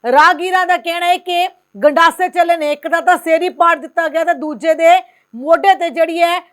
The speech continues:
ਉਹ ਗੋਲੀ ਲੱਗੀ ਹੈ, ਜਿਸ ਤੋਂ ਬਾਅਦ ਜਿਹੜਾ ਗਾ, ਅ, ਜ਼ਖਮੀਆਂ ਨੂੰ ਜਿਹੜਾ ਦੂਜੀ, ਅ, ਧਿਰ ਦੇ, ਦੂਜੇ ਗੁੱਟ ਦੇ ਜਿਹੜੇ ਬੰਦੇ ਨੇ ਉਹ ਚੱਕ ਕੇ ਲੈ ਜਾਂਦੇ ਨੇ। ਤਾਂ ਇਸ ਵੇਲੇ ਦੀ ਵੱਡੀ ਖਬਰ, ਹਾਲਾਂਕਿ ਪੁਲਿਸ ਦੇ ਵੱਲੋਂ ਦੋ ਮੁਲਜ਼ਮਾਂ ਨੂੰ ਜਿਹੜਾ ਗਾ ਕਾਬੂ ਵੀ ਕਰ ਲਿਆ ਗਿਆ। ਤਾਂ ਇਸ ਵੇਲੇ ਦੀ ਵੱਡੀ ਖਬਰ ਤੁਹਾਨੂੰ ਸਾਂਝੀ ਕੀਤੀ ਜਾ ਰਹੀ ਹੈ।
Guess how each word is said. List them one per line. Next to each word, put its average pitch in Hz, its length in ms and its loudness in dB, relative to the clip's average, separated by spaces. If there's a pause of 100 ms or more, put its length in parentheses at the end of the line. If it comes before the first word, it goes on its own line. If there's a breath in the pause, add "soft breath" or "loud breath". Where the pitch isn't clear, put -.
(100)
ਉਹ 226 100 0
ਗੋਲੀ 320 380 0
ਲੱਗੀ 349 300 -2
ਹੈ, 311 100 2
ਜਿਸ 277 160 -10
ਤੋਂ 339 200 -6
ਬਾਅਦ 311 320 2
ਜਿਹੜਾ 330 240 -2
ਗਾ, 339 260 0
ਅ, - 540 -4
ਜ਼ਖਮੀਆਂ 330 600 0
ਨੂੰ 370 120 -6
ਜਿਹੜਾ 339 180 0
ਦੂਜੀ, 311 540 -6
ਅ, - 420 -6
ਧਿਰ 349 280 4
ਦੇ, 302 220 2
ਦੂਜੇ 311 380 -4
ਗੁੱਟ 330 280 -4
ਦੇ 330 140 -4
ਜਿਹੜੇ 330 220 0
ਬੰਦੇ 302 340 -4
ਨੇ 349 260 -4 (240 soft breath)
ਉਹ 330 240 6
ਚੱਕ 330 280 0
ਕੇ 339 180 -4
ਲੈ 320 180 -4
ਜਾਂਦੇ 330 280 -6
ਨੇ। 330 80 -6
ਤਾਂ 330 140 -4
ਇਸ 320 120 -4
ਵੇਲੇ 339 120 -6
ਦੀ 330 80 -6
ਵੱਡੀ 311 240 -4
ਖਬਰ, 320 240 -2
ਹਾਲਾਂਕਿ 330 400 2
ਪੁਲਿਸ 330 300 -8
ਦੇ 339 120 -8
ਵੱਲੋਂ 320 360 2 (300 loud breath)
ਦੋ 339 160 0
ਮੁਲਜ਼ਮਾਂ 339 460 0
ਨੂੰ 359 120 -4
ਜਿਹੜਾ 330 220 -2
ਗਾ 320 120 -4
ਕਾਬੂ 311 460 -2
ਵੀ 349 160 -6
ਕਰ 330 240 -2
ਲਿਆ 330 200 0
ਗਿਆ। 311 240 2
ਤਾਂ - 360 -2
ਇਸ 330 120 2
ਵੇਲੇ 349 140 2
ਦੀ 339 100 -8
ਵੱਡੀ 320 320 0
ਖਬਰ 349 240 0
ਤੁਹਾਨੂੰ 330 260 -6
ਸਾਂਝੀ 311 300 -8
ਕੀਤੀ 320 300 -12
ਜਾ 302 220 0
ਰਹੀ 320 140 -6
ਹੈ। 320 140 0